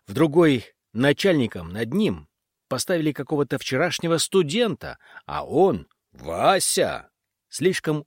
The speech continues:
опытный и ценный работник, чтобы подчиняться какому-то, как он говорит,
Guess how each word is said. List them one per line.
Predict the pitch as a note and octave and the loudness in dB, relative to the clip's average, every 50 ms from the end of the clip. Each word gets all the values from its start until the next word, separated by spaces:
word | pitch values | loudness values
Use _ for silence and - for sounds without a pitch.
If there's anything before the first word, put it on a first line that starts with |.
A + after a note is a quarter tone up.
| _ _ | _ _
опытный | - A#2 D3 D#3+ - - D3 B2 - B2+ A#2+ | 0 2 2 2 2 0 -4 -4 -2 -2 -4
и | A#2+ - - A2+ | -4 -4 -8 -8
ценный | - - - G#2+ F2+ D#2+ D2+ D2+ | -6 -4 -4 -4 -4 -6 -8 -10
работник, | D2+ F2+ G2 D3+ G3 F#3 - D3 C3+ - | -10 -6 -4 -2 -2 -2 -4 -8 -10 -8
чтобы | - C3 G#2+ A2+ | -8 -8 -6 -6
подчиняться | G#2+ - - A2+ - - - G#2+ A#2 D#3 D#3 - - - A#2 - _ _ _ _ - | -8 -8 -10 -8 -8 -6 -6 -6 -6 -6 -6 -8 -10 -12 -12 -14 _ _ _ _ -8
какому-то, | - A#2+ A2+ - G#3 G3+ F#3 E3+ - - C#3+ | -6 -2 4 4 4 4 4 2 -2 -2 -2
как | - - A2 G#2 - | -2 -2 -4 -6 -6
он | G2 G2 | -8 -8
говорит, | F2 E2+ F#2 G#2 C#3+ D3+ - _ | -8 -8 -6 -6 -6 -6 -8 _